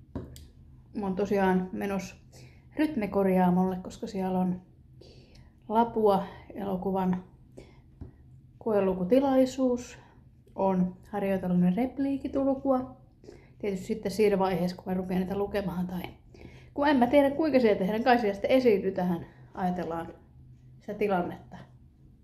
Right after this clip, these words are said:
Esitän palomiestä. <laughs> En oo ikänä ollut tuollaisessa, niin jännä päästä.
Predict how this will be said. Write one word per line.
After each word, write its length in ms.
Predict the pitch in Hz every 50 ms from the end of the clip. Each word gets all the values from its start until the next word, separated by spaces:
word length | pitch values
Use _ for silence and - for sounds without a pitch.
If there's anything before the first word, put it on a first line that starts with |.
| - - - _ - - - - - - - - _ - - - - _ - _ - - - - - - - - - - - - - -
Esitän 300 | 214 226 233 233 226 220
palomiestä. 640 | - 254 233 214 175 165 170 165 - - - - - -
<laughs> 1120 | - - - - - - - - - - - - - - 240 - - - - 277 - - - - - - - - - - _ - - - - - _ - - _ - - - - - - - - - - - - - - - - - - - - - - - - - - - - - - - - - - - - - - - - - -
En 100 | - 226 233
oo 60 | 247
ikänä 420 | 269 277 269 254 220 202 190 185
ollut 240 | 180 180 185 185 -
tuollaisessa, 520 | 226 208 185 170 143 160 175 180 180 180
niin 120 | 180 185 185
jännä 280 | 185 185 185 185 180
päästä. 340 | 180 190 190 196 185 - -